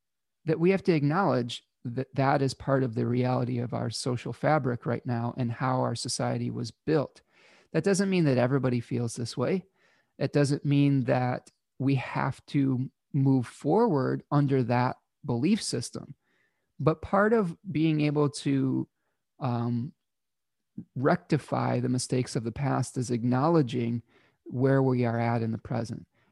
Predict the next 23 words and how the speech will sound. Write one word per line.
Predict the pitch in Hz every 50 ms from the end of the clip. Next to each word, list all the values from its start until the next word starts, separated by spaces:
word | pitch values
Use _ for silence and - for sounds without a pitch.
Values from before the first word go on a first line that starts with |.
| _
And | - 139 143
if | 160 151 -
we | 160 156 156 151
just | 139 165 165 156 - -
kind | - - 170 160 147
of | 127 -
sweep | - - - 151 165 160 -
it | 156 151
under | 156 147 139 139
the | 123 123
rug | 117 123 127 127 131 131 131 127 117
and, | 120 117 117
like, | 117 120 117 -
say, | - - 127 123 123
"No, | 127 139 147 151 151 151 151 147
this | 147 160 151 -
doesn't | - 143 143 117 127 123
exist, | 123 120 113 104 117 127 123 120 123 127 - - - - - _ _ _ _
this | - 156 147 - 160
isn't | 151 123 143 - 143
who | 135 135 131
we | 120 120 117 117
are," | 123 123 123 117 113 113 117